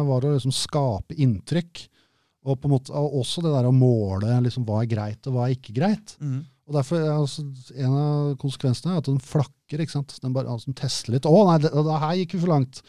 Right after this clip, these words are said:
Speaker 1: Så da trekker vi tilbake, men
Speaker 2: For det var jo
Speaker 1: det,
Speaker 2: helt
Speaker 1: hele den
Speaker 2: in-,
Speaker 1: symbi-
Speaker 2: inkonsekvent alt sammen, ikke
Speaker 1: Ja,
Speaker 2: sant?
Speaker 1: men det er den her symbiosen mellom hva folket vil ha, og hva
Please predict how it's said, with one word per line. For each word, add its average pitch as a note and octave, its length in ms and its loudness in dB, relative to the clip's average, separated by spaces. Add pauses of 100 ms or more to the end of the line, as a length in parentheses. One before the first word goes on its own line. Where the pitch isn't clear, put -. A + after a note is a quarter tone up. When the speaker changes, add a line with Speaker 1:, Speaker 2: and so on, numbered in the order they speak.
(280)
Speaker 1:
Så - 80 -20
da D#3+ 100 -6
trekker D3 280 -8
vi - 80 -16
tilbake, D3 340 0
men D3+ 140 4 (320)
Speaker 2:
For - 180 -2
det C3 80 6
var A#2+ 80 6
jo A#2 80 6
Speaker 1:
det, F#3+ 80 8
Speaker 2:
helt E3 80 6
Speaker 1:
hele F3+ 220 8
den F3 80 6
Speaker 2:
in-, - 20 0
Speaker 1:
symbi- F3 380 6
Speaker 2:
inkonsekvent A#2 880 0
alt A2+ 240 -8
sammen, F2 240 -6
ikke D3+ 160 -2
Speaker 1:
Ja, F#3 80 4
Speaker 2:
sant? F3+ 160 -2
Speaker 1:
men F3+ 80 4
det F3 80 4
er E3 80 4
den E3+ 140 4
her E3 100 4 (540)
symbiosen D#3 960 6 (100)
mellom D#3+ 300 4
hva B2+ 160 4 (100)
folket A#2 560 -2
vil C#3+ 160 0
ha, A#2+ 220 0 (180)
og C3+ 80 2
hva C3 140 2